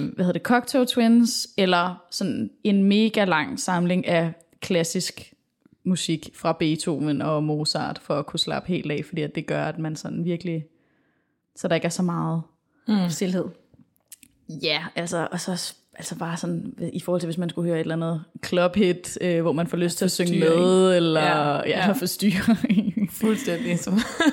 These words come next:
Speaker 3: jeg vil
Speaker 1: Ja.
Speaker 3: sige, jeg har det lidt sådan med, at, at, hvad hedder det, øhm, jamen, at, at jeg, der er ikke noget sådan, der sådan gør. Altså, som regel hører jeg det samme musik. Det er ikke så forskelligt, alt afhængig af, hvad det er, jeg laver. Der er kun lige sådan en, hvis jeg sådan, altså, jeg kan også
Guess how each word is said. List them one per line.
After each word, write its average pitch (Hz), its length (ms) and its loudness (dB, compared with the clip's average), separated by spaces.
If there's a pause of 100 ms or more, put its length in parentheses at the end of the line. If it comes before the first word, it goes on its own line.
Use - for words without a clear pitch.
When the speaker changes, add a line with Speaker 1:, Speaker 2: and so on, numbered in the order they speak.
(220)
Speaker 3:
jeg 202 100 4
vil 208 60 4
Speaker 1:
Ja. 208 80 4
Speaker 3:
sige, 208 140 2
jeg 226 100 6
har 247 80 2
det 226 80 0
lidt 202 160 2
sådan 180 260 0
med, 180 220 2
at, 180 200 -6 (540)
at, 185 160 -2
hvad 170 180 0
hedder 175 180 0
det, 104 240 -4
øhm, - 340 -8 (1800)
jamen, 196 220 0
at, - 240 -4
at - 200 -6
jeg, 196 680 0 (140)
der 202 60 -2
er 196 40 0
ikke 202 140 -4
noget 240 160 2
sådan, 180 320 -2 (360)
der 175 100 -6
sådan 170 360 -8 (220)
gør. 175 260 -8
Altså, 185 180 -8
som 202 100 -2
regel 196 220 0
hører 185 200 0
jeg 180 160 -4
det 170 80 -6
samme 190 360 -2 (180)
musik. 269 340 -2 (180)
Det 214 80 -2
er 185 60 0
ikke 180 160 -6
så 226 220 -2
forskelligt, 196 420 -4
alt - 140 -4
afhængig 180 260 -2
af, 170 60 -6
hvad 180 120 -2
det - 60 -6
er, 170 60 -4
jeg 180 80 -4
laver. 180 320 -2 (400)
Der 208 60 0
er 202 40 -2
kun 220 160 2
lige 202 100 2
sådan 196 160 -2
en, 202 120 -2
hvis 196 160 -2
jeg 202 100 0
sådan, 196 220 -2
altså, 196 140 -2
jeg 220 60 0
kan 220 60 -2
også 214 120 -2